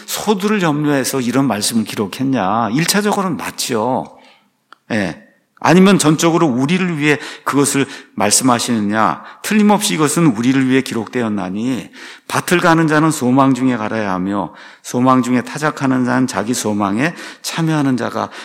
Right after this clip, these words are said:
되어야 된다. 여기 소망이 뭡니까? 예, 하늘의 소망은 하나님께서 나중에 주시는 그런 보상이고,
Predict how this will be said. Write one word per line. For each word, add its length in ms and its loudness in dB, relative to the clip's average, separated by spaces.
되어야 280 -6
된다. 960 -8
여기 140 -4
소망이 480 2
뭡니까? 640 -6
예, 60 -8
하늘의 400 -2
소망은 560 -2
하나님께서 540 -2
나중에 400 0
주시는 320 -4
그런 280 -6
보상이고, 960 -6